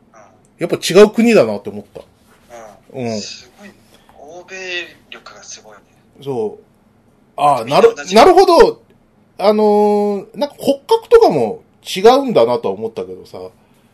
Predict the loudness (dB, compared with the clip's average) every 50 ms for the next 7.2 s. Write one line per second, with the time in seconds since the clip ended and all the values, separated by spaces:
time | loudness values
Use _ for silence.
0 | _ _ _ _ _ _ _ _ _ _ _ _ _ -18 -16 -14 -14 -14 -14 -16
1 | -20 -20 _ _ -4 -4 -2 -2 -2 -4 -2 -4 -4 -4 -4 -4 -6 -6 -8 -8
2 | -10 -12 -16 -18 -20 -14 -8 -4 -4 -4 -4 -4 -6 -8 -8 -6 -8 -8 -8 -8
3 | -10 -10 -12 _ -14 -14 -14 -14 -14 -16 -18 -20 _ -20 -20 -20 _ _ _ _
4 | _ _ _ _ _ _ _ _ _ _ _ _ -20 -20 -20 -20 _ _ _ -20
5 | -18 -18 -16 -16 -16 -16 -16 -16 -18 -16 -16 -16 -16 -18 -20 -20 _ -20 _ -20
6 | -20 -20 _ _ _ _ _ 0 0 0 0 0 -6 -8 -6 -6 -6 -6 -8 -12
7 | _ _ _ -14